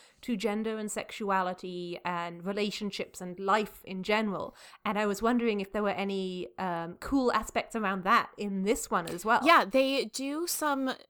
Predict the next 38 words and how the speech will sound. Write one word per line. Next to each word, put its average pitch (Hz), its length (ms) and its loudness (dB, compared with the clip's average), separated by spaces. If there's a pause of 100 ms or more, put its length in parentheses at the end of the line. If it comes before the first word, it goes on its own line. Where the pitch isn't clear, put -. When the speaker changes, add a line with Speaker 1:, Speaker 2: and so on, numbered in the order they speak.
(180)
Speaker 2:
there's 262 280 4
several 294 600 2 (320)
i-, - 60 -6 (140)
other 254 280 4
alien 226 380 0
species 208 720 -4
represented, 202 840 -6
and 208 500 -2 (260)
one 247 160 0
of 262 140 -2
the 247 100 -2
really 294 260 -2
cool 240 260 -4
things 208 460 -4
is 202 240 -2
that 208 200 0
at 208 120 -4
the 220 60 -6
beginning 220 400 -4
of 233 120 -4
every 208 340 -4
section 175 680 -4
of 175 180 -10
this 180 200 -4
book, - 300 -6 (300)
there 208 400 0
is 220 420 4
Speaker 1:
Mm-hmm. 247 80 0 (160)
Speaker 2:
a 202 360 0 (100)
excerpt - 480 -2
from 220 560 0
kind 240 240 -4
of 226 120 -2
a 202 400 -2 (840)
research 240 760 0
paper 311 640 0
or, 226 760 2
uh, - 80 -2